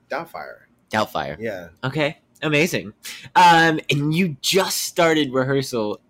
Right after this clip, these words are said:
Speaker 2: this week.
Speaker 1: Day two.
Speaker 2: On Monday.
Speaker 1: Today.
Speaker 2: This is day two. Um, what is, what is happening? How is, I know we've talked, how is Broadway changing
Speaker 1: Mm.
Speaker 2: before we get into it, the rehearsals conversation?
Speaker 1: It,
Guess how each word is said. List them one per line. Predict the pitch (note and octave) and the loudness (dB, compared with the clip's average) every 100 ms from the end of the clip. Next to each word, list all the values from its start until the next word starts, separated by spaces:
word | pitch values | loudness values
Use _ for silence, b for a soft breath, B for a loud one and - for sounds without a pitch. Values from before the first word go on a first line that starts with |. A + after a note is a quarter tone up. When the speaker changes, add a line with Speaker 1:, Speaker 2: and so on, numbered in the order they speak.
| _ | _
Speaker 2:
this | C3 E3 F#3 | -2 0 0
week. | D#3 B2+ A#2+ - _ _ - | 0 0 -2 -8 _ _ -10
Speaker 1:
Day | A#2+ B2+ | -10 -4
two. | D3+ | 4
Speaker 2:
On | D#3+ F#3 | 4 6
Monday. | F3+ D3+ C3+ B2+ | 2 2 2 2
Speaker 1:
Today. | B2+ B2+ A#2 G#2+ | 0 -2 -2 0
Speaker 2:
This | F#3 G3 | 2 2
is | G3 | 0
day | F3 F3 | 2 2
two. | F3+ E3 D3+ D3+ B B B - | 0 -2 -2 -4 B B B 2
Um, | F#3 F3 E3+ E3 D#3+ D#3+ D3+ - _ _ _ | 4 6 4 4 2 0 -4 -12 _ _ _
what | D#3 D3+ A3 A#3+ - | -16 -6 -4 -4 -2
is, | G#3+ F3+ - - _ _ | -2 -2 -10 -16 _ _
what | C#3+ F3+ | -6 -6
is | F#3 | -2
happening? | E3 D#3 B2+ A#2 | -4 -4 -4 -8
How | - B2+ D3 | -4 -2 -2
is, | D#3+ D3+ b b b b b | -2 -6 b b b b b
I | C#3 | -2
know | C#3 D3+ D#3 | 0 2 2
we've | D3+ D3 | 0 -2
talked, | C#3+ B2+ B2 - _ _ - | 0 0 0 -10 _ _ 0
how | C3+ | 0
is | D#3 C#3+ | 0 -4
Broadway | - C3+ B2+ C3+ A#2 | 0 0 2 -2 -2
changing | - - C3 B2+ A#2 G#2 F2+ F#2 | -8 -8 -6 -4 -2 -2 -2 -8
Speaker 1:
Mm. | F2+ A2 | -14 0
Speaker 2:
before | A#2+ A#2 B2+ | 0 2 2
we | A#2+ A#2 | 2 2
get | A#2 - | 0 0
into | A#2 - A2+ | -6 -4 -4
it, | G#2+ - | -4 -4
the | A2+ | -2
rehearsals | A2 G#2+ G#2 - G2+ | -2 0 -4 -6 -10
conversation? | - G#2 F#2+ G2 C#3+ D#3+ F3+ F#3+ | -8 -10 -10 -6 -2 -2 -4 -6
Speaker 1:
It, | - | -12